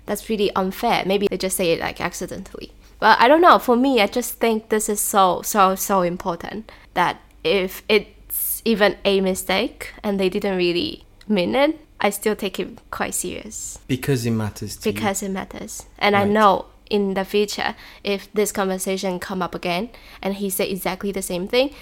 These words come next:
Speaker 1: I will break up with him. That's how <laughs> serious it is.
Speaker 2: Okay.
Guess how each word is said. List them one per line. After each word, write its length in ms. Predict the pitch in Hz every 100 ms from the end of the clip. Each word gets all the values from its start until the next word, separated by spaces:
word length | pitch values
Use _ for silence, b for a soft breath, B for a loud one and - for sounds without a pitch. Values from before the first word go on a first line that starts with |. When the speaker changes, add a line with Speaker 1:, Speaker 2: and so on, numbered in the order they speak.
| B
Speaker 1:
I 100 | - 190
will 120 | 196
break 220 | 170 170
up 100 | 165
with 120 | 180
him. 220 | - 240 247 - - -
That's 300 | - 226 - -
how 120 | 196
<laughs> 120 | 190
serious 420 | 220 254 269 277
it 140 | 220 143
is. 360 | 120 - - - 135
Speaker 2:
Okay. 340 | 127 107 107